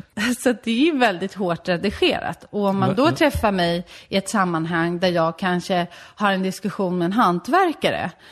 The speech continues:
Speaker 1: eller något annat sammanhang, eller att jag liksom helt enkelt säger ifrån om jag tycker liksom, nej men det här, det här är inte jag någon lust att ställa upp på eller vad det kan vara.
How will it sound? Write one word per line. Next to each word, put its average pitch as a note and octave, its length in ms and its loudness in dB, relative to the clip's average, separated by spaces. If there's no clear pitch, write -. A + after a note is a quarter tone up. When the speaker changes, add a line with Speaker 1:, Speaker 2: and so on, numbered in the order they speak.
Speaker 1:
eller F#3+ 580 2
något G3+ 260 0
annat B3 360 2
sammanhang, F#3 580 2
eller F#3+ 260 0
att F#3+ 120 -6
jag F3 320 2
liksom E3 600 -2
helt F#3 320 0
enkelt E3+ 240 -4
säger F3+ 220 4
ifrån A3 500 2
om E3+ 100 2
jag D#3+ 160 0
tycker - 320 -4
liksom, F3+ 360 -2
nej F3+ 120 2
men F3+ 180 0
det G3+ 80 0
här, C#4 320 4
det F#3+ 240 -2
här C#4+ 160 2
är D4 80 2
inte E3 180 -4
jag D#3 160 0
någon D#3 140 2
lust D3+ 140 -6
att - 120 -16
ställa E3 220 0
upp - 320 -2
på F3 120 0
eller D#3 140 -2
vad G2 100 -4
det - 40 -6
kan E3+ 220 -4
vara. C#3 200 -4